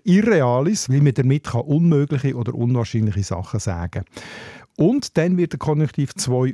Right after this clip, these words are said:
auch noch gebraucht für Höflichkeitsformen. Das sind wir Schweizer ja besonders gut. Könntet ihr mir bitte helfen?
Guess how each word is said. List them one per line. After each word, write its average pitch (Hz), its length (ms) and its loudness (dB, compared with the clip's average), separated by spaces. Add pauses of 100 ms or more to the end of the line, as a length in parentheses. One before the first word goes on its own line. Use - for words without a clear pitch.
auch 127 160 -2
noch 117 140 0
gebraucht 117 400 -4
für - 260 -4
Höflichkeitsformen. 107 1040 -4
Das 98 100 -10
sind 101 140 -2
wir 104 80 -2
Schweizer 101 380 -8
ja 95 80 -8
besonders 92 380 -10
gut. - 240 -14
Könntet 175 440 -4
ihr 202 140 0
mir 185 160 0
bitte 175 340 -6
helfen? 82 680 -8